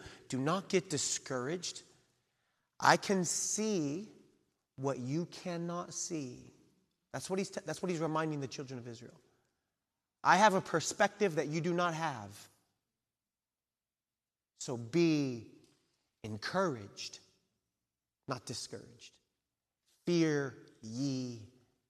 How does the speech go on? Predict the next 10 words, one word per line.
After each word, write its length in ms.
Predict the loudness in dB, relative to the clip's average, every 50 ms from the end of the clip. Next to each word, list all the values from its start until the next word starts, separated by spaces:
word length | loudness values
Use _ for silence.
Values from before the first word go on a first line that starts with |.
| _ _ _ _ _ _ _
not." 420 | -12 -10 -10 -10 -10 -12 -12 -14 -14 -14 _ _ _ _ _ _ _ _ _ _ _ _ _ _ _ _ _ _ _ _ _ _ _ _ _ _ _ _ _ _ _ _ _ _ _
How 140 | 6 8 8
do 60 | 8
you 140 | 8 6 4
respond 600 | 4 4 2 2 4 4 4 4 4 0 -4 -8 -12 -18 -20 -20 _ _ _ _ _ _ _ _ _ _ _ _ _ _ _ _ _ _ _ _ _ _ _ _
when 140 | -4 0 2
you 140 | 4 4 4
face 760 | 2 2 0 0 0 0 -2 -2 -2 0 0 -2 -4 -8 -14 -20 _ _ _ _ _ _ _ _ _ _ _ _ _ _ _ _ _ _ _ _ _ _ _ _
Heartbreak 460 | 0 0 0 0 -2 -4 -6 -6 -6 -8
Hill. 240 | -12 -14 -14 -14